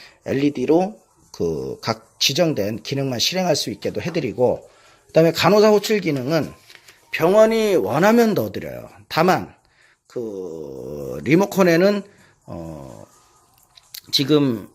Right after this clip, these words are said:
이 현장에는, 여기 현장에는 저희가 적용을 안 했는데, 뭐 환복, 수액, 취소, 아니면 호출, 이런 식으로 네 개의 기능이 들어갈 수 있고요.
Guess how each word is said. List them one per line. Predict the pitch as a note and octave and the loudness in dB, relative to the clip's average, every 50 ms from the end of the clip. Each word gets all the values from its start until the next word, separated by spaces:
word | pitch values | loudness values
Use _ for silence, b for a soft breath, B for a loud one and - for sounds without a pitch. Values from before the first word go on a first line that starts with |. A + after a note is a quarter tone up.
| _ _ _ _ _ | _ _ _ _ _
이 | C#3 C#3 C#3 C3+ C3+ B2+ B2 A#2+ A#2+ | -6 -4 -4 -2 -2 -2 -2 -4 -4
현장에는, | A#2+ E3 F3 D#3+ D#3 C#3 C3 B2 A#2 A#2 C#3+ D#3 D3 A#2+ | -2 -2 2 4 4 4 4 2 -2 -2 -2 0 0 -2
여기 | G2+ G#2+ A2 A2+ | -2 -4 -4 -4
현장에는 | A#2 D#3+ D#3 D3+ C#3 B2+ A#2 A2+ A#2+ | -4 -2 0 0 0 0 -2 -4 -4
저희가 | A2+ - G#2 G2+ G#2 G2+ G2 F2+ - - _ _ - | -6 -6 -8 -8 -8 -8 -10 -10 -12 -14 _ _ -12
적용을 | - A2 A#2+ C3+ C#3 C#3+ G2 | -10 -6 -4 -4 -2 -2 -4
안 | E2+ F#2 | -4 -4
했는데, | G#2 G2+ G2 F#2+ E2+ E2 D#2+ G#2 G2+ F2 C#2+ - b b b b b b b b b b b b | -6 -6 -6 -6 -8 -8 -8 -8 -8 -8 -10 -12 b b b b b b b b b b b b
뭐 | - D#2+ D2+ - | -12 -12 -6 -2
환복, | - G3 A3 A3 F#3 C#3 G2+ - - - _ _ _ - | 2 4 4 4 4 4 2 0 -4 -12 _ _ _ -10
수액, | - - - - A#3+ G3 - - - - _ _ _ _ _ | -8 -6 2 4 4 4 4 0 -4 -14 _ _ _ _ _
취소, | - - - C4 C4 - - A#2+ - - - _ _ _ _ _ _ _ _ | -6 -4 -2 -4 -2 -2 -4 -4 -4 -6 -12 _ _ _ _ _ _ _ _
아니면 | - F#2+ A2 A#2+ - | -12 -10 -10 -6 -4
호출, | - B3+ B3+ - - - D#3 - - b b b b b b b b b b b _ _ _ - | -4 -4 -4 -2 -4 -4 -4 -4 -6 b b b b b b b b b b b _ _ _ -2
이런 | D3+ F3+ G3+ G3+ G3 G3 F3+ | 2 4 6 6 6 4 0
식으로 | - - E3+ E3 F#3 E3 A#2 F2+ | 0 0 0 -2 -2 -4 -6 -6
네 | F#2 A#2+ C3 D#3 F3+ F3 | -4 0 2 2 2 4
개의 | G3 A3+ A#3 A#3 A3 A3+ | 4 4 4 4 2 0
기능이 | - - D#3 D#3 D#3 D#3 D#3 E3+ F#3 F#3 F#3+ F#3 - - _ _ _ _ _ _ _ _ _ _ _ | -2 -4 -2 -2 -2 -2 0 0 0 0 -2 -4 -8 -16 _ _ _ _ _ _ _ _ _ _ _
들어갈 | - D#3 E3+ E3 E3 D3+ C#3+ | 2 4 6 6 6 4 4
수 | D3+ - - C3 | 0 -4 -8 -8
있고요. | A#2 - - A#2 C3+ D3+ C3 - - | -10 -8 -4 -2 0 0 0 -2 -6